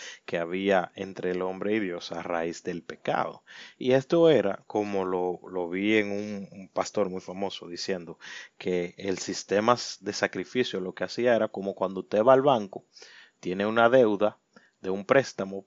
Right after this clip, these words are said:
pero un, solamente está pagando intereses. Lo que quiere decir que al final del día usted puede pagar cien veces intereses, pero va a seguir debiendo el monto del capital.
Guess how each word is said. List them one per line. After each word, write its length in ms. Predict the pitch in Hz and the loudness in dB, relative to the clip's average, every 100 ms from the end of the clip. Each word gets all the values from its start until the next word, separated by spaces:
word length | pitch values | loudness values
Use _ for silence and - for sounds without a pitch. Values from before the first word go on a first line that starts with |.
| _ | _
pero 240 | 101 98 | 0 0
un, 300 | 95 95 95 _ - | -2 -6 -12 _ -14
solamente 540 | - 110 110 117 113 | -2 4 4 4 0
está 200 | 113 107 | 4 4
pagando 360 | 104 101 101 98 | 4 2 0 -2
intereses. 560 | 95 92 78 78 - - - - - | -6 -6 -8 -14 -16 -18 -20 -16 -16
Lo 100 | - | -8
que 140 | 92 | -2
quiere 200 | 104 110 | 4 6
decir 340 | 120 117 98 - | 6 4 -2 0
que 120 | 104 | 0
al 100 | 95 | 0
final 480 | - 90 92 104 117 | -4 -2 4 4 6
del 200 | 123 123 | 4 4
día 220 | 143 107 | 2 2
usted 200 | 95 92 | -2 -6
puede 220 | - 101 | -2 -2
pagar 400 | 101 104 101 - _ _ _ 98 | 0 2 2 2 _ _ _ -16
cien 500 | - - 98 107 110 | -12 -6 0 0 4
veces 440 | 120 127 - 104 - | 6 4 2 -6 -8
intereses, 840 | 113 101 131 180 165 - 139 - _ - - - _ | -14 -4 0 2 2 -2 -8 -12 _ -20 -20 -20 _
pero 220 | - 101 | 2 4
va 100 | 95 | 6
a 60 | 95 | 4
seguir 360 | - 92 90 87 | 2 -2 -2 -2
debiendo 460 | 90 90 90 90 | -4 -2 -4 -6
el 80 | 87 | -8
monto 380 | 90 87 87 85 | -8 -10 -8 -10
del 120 | 82 | -8
capital. 520 | - 82 113 - 139 | -10 -8 -2 0 0